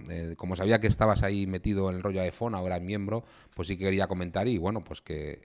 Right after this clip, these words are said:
este concurso de fotografía, pues de estas fotos que estáis viendo por aquí de Instagram de, del gran Javier Camacho, pues, eh, son las que tenéis que intentar imitar de alguna <laughs> manera para poder llevaros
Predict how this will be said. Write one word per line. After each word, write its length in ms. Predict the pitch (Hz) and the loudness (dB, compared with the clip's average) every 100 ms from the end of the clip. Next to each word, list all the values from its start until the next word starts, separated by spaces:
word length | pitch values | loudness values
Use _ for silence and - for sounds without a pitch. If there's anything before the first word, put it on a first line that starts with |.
| - | -8
este 220 | 107 107 | -4 -2
concurso 420 | 95 92 101 104 | -2 -4 -6 -6
de 40 | 92 | -6
fotografía, 680 | 95 95 87 98 95 104 - - _ - | -4 -4 -4 -4 -6 -6 -8 -20 _ -14
pues 480 | 85 80 76 73 - 76 80 | -10 -10 -10 -14 -18 -18 -12
de 80 | 87 | -10
estas 240 | - 85 | -10 -10
fotos 320 | - 95 92 | -8 -10 -10
que 80 | - | -12
estáis 340 | - 90 87 | -8 -6 -6
viendo 540 | 85 90 90 87 87 - _ _ _ - | -8 -10 -10 -10 -10 -12 _ _ _ -8
por 160 | 101 | -4
aquí 380 | 92 82 101 98 | -4 -4 -4 -4
de 420 | 92 92 92 92 | -4 -6 -6 -6
Instagram 800 | 92 - 92 92 92 92 90 90 | -8 -8 -6 -4 -4 -4 -6 -6
de, 540 | 87 90 90 87 90 85 50 | -6 -4 -4 -6 -6 -10 -12
del 280 | 71 85 85 | -14 -10 -8
gran 200 | 87 87 | -8 -6
Javier 260 | 92 87 82 | -6 -6 -6
Camacho, 420 | 87 90 - 101 | -6 -6 -6 -8
pues, 480 | 92 80 78 73 _ | -8 -8 -10 -16 _
eh, 60 | - - - - - - _ - | -20 -20 -20 -20 -20 -20 _ -20
son 100 | - | -14
las 100 | 101 | -12
que 80 | - | -12
tenéis 240 | 82 90 - | -12 -12 -10
que 80 | |
intentar 400 | 90 80 80 82 | -8 -8 -6 -6
imitar 340 | 85 80 90 85 | -6 -8 -6 -6
de 60 | |
alguna 320 | 85 - 107 98 | -6 -4 -4 -4
<laughs> 140 | 104 | -4
manera 260 | 117 92 - | -4 -4 -6
para 160 | 104 | -8
poder 340 | 101 110 101 101 | -8 -6 -4 -4
llevaros 380 | 98 92 - | -4 -6 -10